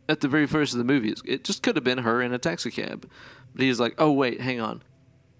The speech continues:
Let's put this pink light on here, this hot pink, crazy light." Okay. And then, like, there's that scene where, um,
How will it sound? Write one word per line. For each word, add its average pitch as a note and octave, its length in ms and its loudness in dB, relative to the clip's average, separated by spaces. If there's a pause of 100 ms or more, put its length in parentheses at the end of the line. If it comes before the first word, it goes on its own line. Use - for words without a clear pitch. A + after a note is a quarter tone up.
(120)
Let's D3+ 200 -2
put - 220 -4
this C#3+ 160 -2
pink - 500 0
light A2 520 -2
on A2 180 -2
here, A2 240 -6
this A2+ 200 -2
hot - 420 -2
pink, A2+ 380 -8 (100)
crazy B2 720 -2
light." A2 440 -2 (440)
Okay. A2+ 480 -4 (420)
And C#3 100 0
then, E3 120 2
like, C#3+ 240 0
there's C#3 220 2
that B2 160 0
scene C#3 320 -2
where, A2+ 380 0 (360)
um, A2 420 -6